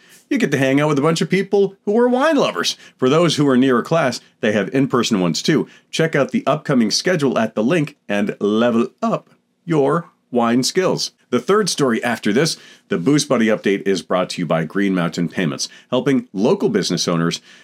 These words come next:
save thousands of dollars by providing complimentary credit card processing equipment and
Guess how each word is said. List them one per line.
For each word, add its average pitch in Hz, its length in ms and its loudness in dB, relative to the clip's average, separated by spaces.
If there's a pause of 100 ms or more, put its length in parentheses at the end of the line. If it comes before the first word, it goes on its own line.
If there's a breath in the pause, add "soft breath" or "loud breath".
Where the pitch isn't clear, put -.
(100)
save 95 300 0 (100)
thousands 160 500 -2
of 135 140 -2
dollars 76 400 -4
by 107 160 0
providing 98 460 -2
complimentary 117 600 -2
credit 104 280 -2
card 90 220 -2
processing 92 460 -2
equipment 143 500 -2
and 117 240 0